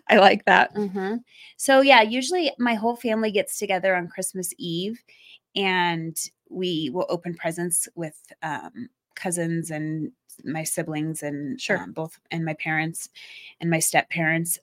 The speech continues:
Speaker 2: Um, and then on Christmas morning, we kinda do our own thing with our kids. And then usually later, we'll all get together again if the kids want to sh-,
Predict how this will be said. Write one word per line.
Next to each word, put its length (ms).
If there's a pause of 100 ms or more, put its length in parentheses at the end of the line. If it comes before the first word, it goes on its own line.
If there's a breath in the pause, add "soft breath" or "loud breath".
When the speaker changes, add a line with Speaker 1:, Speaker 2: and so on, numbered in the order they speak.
Speaker 2:
Um, 560 (180)
and 160
then 120
on 140
Christmas 540
morning, 460
we 80
kinda 240
do 120
our 140
own 240
thing 380 (420 loud breath)
with 160
our 120
kids. 680 (520 soft breath)
And 200
then 580
usually 360
later, 520
we'll 260
all 160
get 200
together 380
again 340
if 320
the 80
kids 340
want 200
to 120
sh-, 200